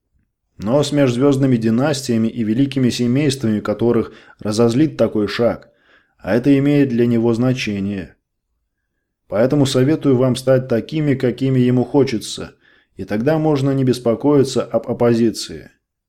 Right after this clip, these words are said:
Вы готовы к этому? Мы могли бы учесть интересы Августы в своей предвыборной кампании. Гор немного помолчал.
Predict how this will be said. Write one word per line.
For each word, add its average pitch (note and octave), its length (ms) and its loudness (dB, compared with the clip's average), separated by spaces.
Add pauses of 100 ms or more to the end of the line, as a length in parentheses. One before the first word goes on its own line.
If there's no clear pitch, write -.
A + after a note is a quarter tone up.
(160)
Вы G#2+ 200 0
готовы D3 420 4
к C#3 80 -8
этому? E2+ 480 -4 (1400)
Мы G#2 100 -2
могли C#3+ 340 4
бы D#3 140 4
учесть C#3 440 0
интересы C3 480 2
Августы A#2+ 580 2
в - 60 -10
своей A2+ 320 0
предвыборной A#2+ 640 2
кампании. G#2+ 720 -2 (1500)
Гор C#3 320 4
немного C#3 400 4
помолчал. A#2+ 760 -2